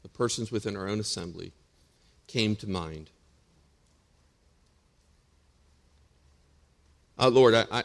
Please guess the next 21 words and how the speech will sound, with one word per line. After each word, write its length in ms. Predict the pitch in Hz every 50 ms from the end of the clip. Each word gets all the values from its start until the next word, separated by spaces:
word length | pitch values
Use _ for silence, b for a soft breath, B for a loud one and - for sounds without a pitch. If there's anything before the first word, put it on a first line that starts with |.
| -
I 120 | - 117 127
feel, 500 | - - - 117 113 113 110 113 120 120 - - - - _ -
uh, 240 | - 87 87 92 92 101 107
that 360 | 104 101 101 95 90 85 - - - - -
this 400 | 95 101 117 123 - - - -
text 580 | - - - 135 110 110 110 - - - -
can 120 | - 117 107
be 100 | 107 104
especially 720 | 104 - - - - - 127 123 - - 113 117 113 110
encouraging 540 | 110 110 - - 107 107 101 90 101 98 95
to 140 | 92 113 -
any 180 | 107 110 117 110
Christian, 440 | - - 104 101 - - 95 95 92
but 60 | 92
especially 440 | - - - 110 107 - - 110 101
those 280 | 92 95 95 98 -
who 60 | - 98
are 20 |
going 240 | 90 98 98 101 101
through 320 | - - 92 95 92 95
difficulty 560 | - - 104 - - 107 104 101 - 107 107